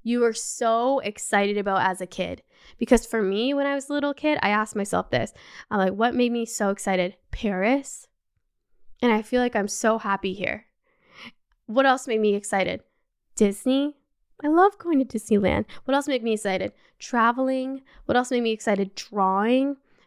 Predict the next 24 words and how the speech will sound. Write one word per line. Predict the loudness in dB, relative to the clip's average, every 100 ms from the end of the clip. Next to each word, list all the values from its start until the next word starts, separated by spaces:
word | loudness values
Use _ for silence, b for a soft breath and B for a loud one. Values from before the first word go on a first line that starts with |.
| -18
Drawing | -2 0 2
makes | 0 -2
me | -4
feel | -4 0 2
so | 2 -6 -10 -4 0 0 -2 -6 -6
empowered | -8 -8 2 2 4 -2 -6
and | -8
so | 0 2 2
free. | -2 -16 -8 0 2 2 2
And | 0 0
I | -2 -6 B B
feel | -2
like | 0
I | 2 0
escape. | -2 0 2 2
And | 0
for | -6
some | 0 0 2
people, | -2 2 2 2 b b b b b _ -2
escape | -2 4 6 6 0
can | 0 0 2
be | -2 -2 -2 -2 -4 _ _ _ _
watching | 4 4 4 0
movies. | -2 2 2 2 0 -2 -14